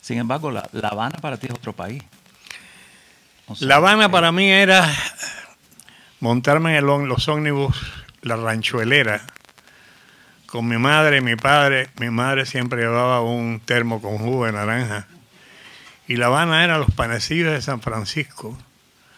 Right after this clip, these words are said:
Speaker 2: el olor de los panecillos cuando el ómnibus paraba ahí, y después el olor a creolina y a mar que tenía La Habana, para mí. Siempre parábamos en los hoteles de La Habana,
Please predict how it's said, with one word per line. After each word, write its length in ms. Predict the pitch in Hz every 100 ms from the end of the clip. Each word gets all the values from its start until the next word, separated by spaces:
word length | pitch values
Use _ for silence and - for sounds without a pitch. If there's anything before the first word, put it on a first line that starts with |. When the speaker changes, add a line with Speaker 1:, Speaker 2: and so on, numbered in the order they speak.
| _ _ _ _ _ _ -
Speaker 2:
el 120 | 123
olor 320 | 117 117 135
de 60 | 156
los 100 | 139
panecillos 680 | - 117 113 - 151 139 117
cuando 280 | - 107 104
el 220 | 101 107
ómnibus 380 | 127 127 123 107
paraba 420 | - 104 117 113
ahí, 260 | 110 123 131 - - - - -
y 80 | 120
después 400 | 113 - - 156
el 100 | 139
olor 520 | 120 123 156 143 139 - - -
a 160 | - 113
creolina 640 | 120 120 113 120 165 143
y 80 | 123
a 100 | 110
mar 580 | 107 120 127 107 95 95 - _ _
que 140 | - 104
tenía 280 | 101 107 117
La 120 | 110
Habana, 420 | 101 95 92 98 - _ _ _ -
para 200 | 98 92
mí. 420 | 101 107 101 120 _ _ _
Siempre 460 | - - 180 196 185
parábamos 440 | 160 170 190 180
en 60 | 147
los 120 | 135
hoteles 380 | 123 127 151 170
de 80 | 151
La 80 |
Habana, 560 | 120 127 156 117 104 113